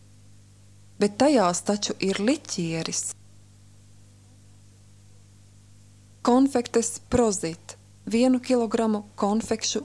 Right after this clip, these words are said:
Laima. Kas ir tajā kārbā? Vai jūs domājat šo? Jā, jā.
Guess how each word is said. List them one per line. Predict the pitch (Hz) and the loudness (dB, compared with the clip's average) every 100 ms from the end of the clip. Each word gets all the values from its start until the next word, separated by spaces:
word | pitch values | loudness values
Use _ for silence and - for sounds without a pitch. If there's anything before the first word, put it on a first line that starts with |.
| - | -6
Laima. | 202 196 196 190 170 - - - - - - - - - - - - - | -4 -2 -2 -4 -6 -8 -18 -20 -20 -20 -20 -20 -20 -20 -20 -20 -20 -2
Kas | 302 320 - | 0 0 -2
ir | 240 233 | 0 0
tajā | 240 226 185 175 - | 2 2 0 -2 -2
kārbā? | 226 247 254 175 170 - - - - - - - - - - - - - - - - - - - - - - | 2 2 2 0 -4 -6 -12 -20 -20 -20 -20 -20 -20 -20 -20 -20 -20 -20 -20 -20 -20 -20 -20 -20 -20 -18 -4
Vai | 185 | 0
jūs | 190 226 226 | 2 2 2
domājat | 202 220 220 180 175 175 - | 2 2 2 0 -2 -4 -4
šo? | - 202 190 240 294 - - - - - - - - - - - - - - - - | -2 -2 0 0 -2 -8 -20 -20 -20 -20 -20 -20 -20 -20 -20 -20 -20 -20 -20 -20 -8
Jā, | 175 180 175 | -2 0 2
jā. | 185 262 330 208 175 | 0 0 2 0 -2